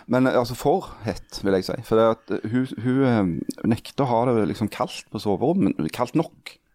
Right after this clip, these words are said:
Jeg vil gjerne ha det veldig kaldt. Og nå for tiden så er det jo sånn oppholdsvær i Stavanger, som gjør at det kommer sånn sol og greier. Da blir det varmt. Eh, på rom-, på, på soverommet som ligger liksom i, i øvre etasje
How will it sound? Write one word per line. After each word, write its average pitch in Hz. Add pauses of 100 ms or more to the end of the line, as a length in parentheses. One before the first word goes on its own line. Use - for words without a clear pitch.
(340)
Jeg 120
vil 135
gjerne 113
ha 117
det 113
veldig 90
kaldt. - (360)
Og 113
nå 127
for 131
tiden 104
så 101
er 101
det 104
jo 92
sånn 92
oppholdsvær -
i -
Stavanger, 85
som 95
gjør 87
at - (140)
det 76
kommer 85 (380)
sånn 82
sol 92
og -
greier. - (360)
Da -
blir 120
det 135
varmt. - (1080)
Eh, 113
på -
rom-, 139
på, 123
på 120
soverommet 131
som 113
ligger 110
liksom 110
i, 95
i 92
øvre 90
etasje 104